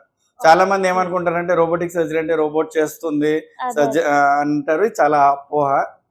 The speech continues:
Speaker 1: ఇది మనం మామూలుగా ఇప్పుడు మనము ఒక టూల్ ఉపయోగించి సర్జన్ కూర్చుని, అంటే ఈ mainly రోబోటిక్ సర్జరీ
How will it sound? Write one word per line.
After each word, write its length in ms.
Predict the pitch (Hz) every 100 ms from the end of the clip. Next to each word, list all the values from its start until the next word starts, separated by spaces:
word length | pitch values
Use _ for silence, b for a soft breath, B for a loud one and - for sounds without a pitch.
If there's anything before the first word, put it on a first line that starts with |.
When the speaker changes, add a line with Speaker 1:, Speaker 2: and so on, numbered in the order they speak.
| _ _ _ _
Speaker 1:
ఇది 420 | 165 160 175 175 175
మనం 300 | 175 180 180
మామూలుగా 440 | 165 175 190 202
ఇప్పుడు 280 | 196 196 180
మనము 440 | 180 170 170 170
ఒక 320 | 170 - 156
టూల్ 540 | 165 - 170 196 208 190 _ _ -
ఉపయోగించి 840 | 143 196 196 196 180 175 233 254
సర్జన్ 520 | - 165 156 180 190
కూర్చుని, 460 | 180 170 160 185 196 - _ _ _
అంటే 160 | 170 196
ఈ 40 |
mainly 400 | 180 180 196 202
రోబోటిక్ 380 | 180 165 180 180
సర్జరీ 760 | 180 170 170 175 175 170 165